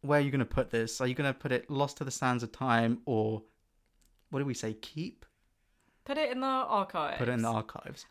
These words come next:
Speaker 2: I, here's the thing. This is a difficult one because in a way I feel like this film has already been lost to the <laughs> sands of time. But I don't think it should be. I think, I think, I don't know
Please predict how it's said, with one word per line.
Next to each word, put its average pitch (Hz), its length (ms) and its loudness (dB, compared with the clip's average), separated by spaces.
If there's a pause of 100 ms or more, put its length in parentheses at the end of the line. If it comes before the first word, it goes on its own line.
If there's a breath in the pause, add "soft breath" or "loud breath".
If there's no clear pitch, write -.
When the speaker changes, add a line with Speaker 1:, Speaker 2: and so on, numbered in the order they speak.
(120)
Speaker 2:
I, 269 680 2 (320)
here's 175 240 -4
the - 80 -20
thing. - 240 -14 (1160)
This 233 200 -2
is 220 60 -6
a 269 80 0
difficult 220 400 -2
one 175 240 2
because 220 240 -4
in 214 220 -2
a 226 60 -2
way 214 220 2
I 180 120 6
feel 196 220 -6
like 190 200 -2
this 208 160 -8
film 202 200 -2
has 247 140 -2
already 208 460 -2
been 180 220 -2
lost 254 280 -2
to 330 60 -6
the 330 120 -4
<laughs> - 120 -2
sands 320 320 2
of 226 160 -8
time. 269 460 4 (500 soft breath)
But 254 80 6
I 262 60 6
don't 330 300 0
think 320 140 -2
it 294 120 -2
should 294 340 -2
be. 170 300 -4 (580)
I 233 100 6
think, 330 540 -10 (1040)
I 302 280 8
think, 202 520 -2 (1600)
I 214 60 2
don't 269 180 4
know 254 360 6